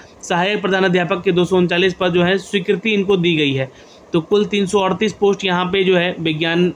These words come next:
और प्रौद्योगिकी तकनीकी शिक्षा विभाग की तरफ से आ रहा है, जो कि यहाँ पे अपडेट किया गया है। विज्ञान प्रौद्योगिकी विभाग में आपको बता दें कि जहाँ पे, अ, म, इकतीस राजकीय पॉलिटेक्निक, राजकीय महिला पॉलिटेक्निक संस्थानों में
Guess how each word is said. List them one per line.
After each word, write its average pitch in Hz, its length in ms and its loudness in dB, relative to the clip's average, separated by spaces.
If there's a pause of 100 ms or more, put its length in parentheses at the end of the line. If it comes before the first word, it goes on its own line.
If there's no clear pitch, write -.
(140)
और 170 200 -2
प्रौद्योगिकी 170 680 -4 (260)
तकनीकी 170 380 -2
शिक्षा 180 300 -4
विभाग 175 300 0
की 190 80 -2
तरफ 175 220 -2
से 175 120 -4
आ 160 100 -2
रहा 151 220 -2
है, 160 200 -2 (340)
जो 156 80 2
कि 165 140 -4
यहाँ 151 160 -2
पे 180 100 -2
अपडेट 147 340 -4
किया 143 200 -4
गया 135 160 -4
है। 131 100 -10 (520)
विज्ञान 185 380 -2
प्रौद्योगिकी 214 420 0
विभाग 190 340 0
में 208 180 0
आपको 202 300 -2
बता 196 200 0
दें 196 160 2
कि 220 260 0
जहाँ 180 340 -2
पे, 196 140 0
अ, 208 40 -6 (960)
म, 147 420 0
इकतीस 185 800 -4 (120)
राजकीय 165 440 -2
पॉलिटेक्निक, 202 640 -2 (300)
राजकीय 156 420 -2
महिला 190 320 2
पॉलिटेक्निक 208 480 -2
संस्थानों 185 420 0
में 208 180 0